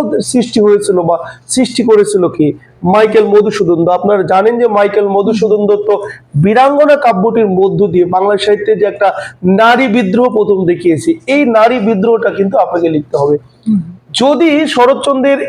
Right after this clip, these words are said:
Speaker 1: এই বীরাঙ্গনা কাব্যের নারী বিদ্রোহটা কোনো কারণে মিস হয়ে যায়, আপনারা জানেন, তাহলে এটার সঙ্গে কিন্তু আমরা ধরে রাখবো মাইকেল মধুসূদন দত্তের মেঘনাদ বধ কাব্যের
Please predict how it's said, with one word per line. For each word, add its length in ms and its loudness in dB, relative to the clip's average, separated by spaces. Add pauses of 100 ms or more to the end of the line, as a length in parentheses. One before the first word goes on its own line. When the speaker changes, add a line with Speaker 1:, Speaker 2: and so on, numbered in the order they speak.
Speaker 1:
এই 120 2
বীরাঙ্গনা 640 2
কাব্যের 340 0
নারী 300 2
বিদ্রোহটা 540 -2 (360)
কোনো 280 0
কারণে 320 4
মিস 320 -2
হয়ে 160 2
যায়, 120 2
আপনারা 240 0
জানেন, 200 0
তাহলে 280 0
এটার 340 0
সঙ্গে 200 0
কিন্তু 220 -2
আমরা 180 0
ধরে 260 0
রাখবো 300 0 (440)
মাইকেল 400 2
মধুসূদন 600 0
দত্তের 320 -2
মেঘনাদ 580 2
বধ 260 0
কাব্যের 360 0